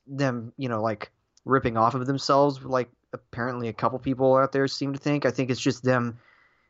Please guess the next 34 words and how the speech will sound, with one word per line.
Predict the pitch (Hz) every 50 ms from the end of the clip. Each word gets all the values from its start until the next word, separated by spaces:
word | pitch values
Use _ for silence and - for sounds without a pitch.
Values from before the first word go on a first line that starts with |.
| _ _
making | - 127 131 135 135 135 147 139 135
natural | 127 123 127 135 - - 139 131 127 127 123 123 120 120 - _ _ _
kind | - 143 127 127
of | 120
connections | - 143 135 156 175 - 151 123 110
because | 120 127 - 143 123 123 117 113
those | 127 123 120 117
two | - - 143 131 127 117
characters | - 143 127 123 120 - 123 110 110
were | 120 113
very | 113 123 120 110
connected | 113 - 120 135 156 151 - 104
to | - 117
each | 104 101 - -
other. | - - 78 - _ _ _ _ _ _ _ _ _ _
Um, | 107 113 110 107 107 107 104 101 - _ _ -
they | 123 117
had, | 113 113 104 107 - _ _ _ _ -
you | 147 131
know, | 117 104 95
similar, | 98 - - 127 120 120 117 117 117 117 113 110 110 - _ _ _ _ _ _ _ _ _ _ _
there's | - 147 143
just, | 143 143 - - 156
there's | 160 170 156
just, | 143 143 - - 165
just | 151 175 165 -
a | 160
similar | 143 - 196 180 165 147 135
vibe | 123 135 127 117 101 87 - _ _ _ _
between | - 123 - - 143 131 123
those | 120 120 117
two | - 120
characters. | - 120 107 101 101 - - -
So, | - - 127 127 123 113 117